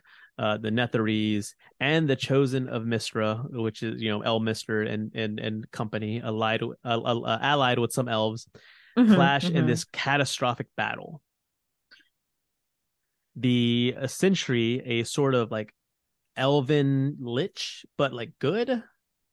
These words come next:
Speaker 2: Mm-hmm. Mm-hmm.
Speaker 1: uh, known as, uh, Belnorn, uh, appe-, uh, they, uh, the sentry herself appears to fight for Mithranor,
Speaker 2: Okay.
Speaker 1: ordering other Belnorns to protect the city,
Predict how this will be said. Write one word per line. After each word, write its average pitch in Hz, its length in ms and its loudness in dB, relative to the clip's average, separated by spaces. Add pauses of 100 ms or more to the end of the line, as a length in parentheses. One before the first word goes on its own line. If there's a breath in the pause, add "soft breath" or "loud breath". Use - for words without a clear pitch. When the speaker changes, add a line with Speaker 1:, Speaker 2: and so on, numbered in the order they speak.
Speaker 2:
Mm-hmm. 214 720 6
Mm-hmm. 165 220 0
Speaker 1:
uh, 117 400 2 (840)
known 151 360 2
as, 127 640 2
uh, 110 380 0
Belnorn, 131 840 0 (840)
uh, 113 360 0 (400)
appe-, 165 380 -4
uh, 147 320 2
they, 147 220 2
uh, 139 60 2 (180)
the 131 360 0
sentry 180 360 2
herself 143 440 2
appears 131 580 0
to 123 100 -4
fight 131 460 -2
for 127 100 -2
Mithranor, 117 720 -6 (540 soft breath)
Speaker 2:
Okay. 196 240 2
Speaker 1:
ordering 143 420 4
other 170 360 6
Belnorns 113 840 -2
to - 120 -2
protect - 380 -6
the 123 80 -6
city, 127 480 -8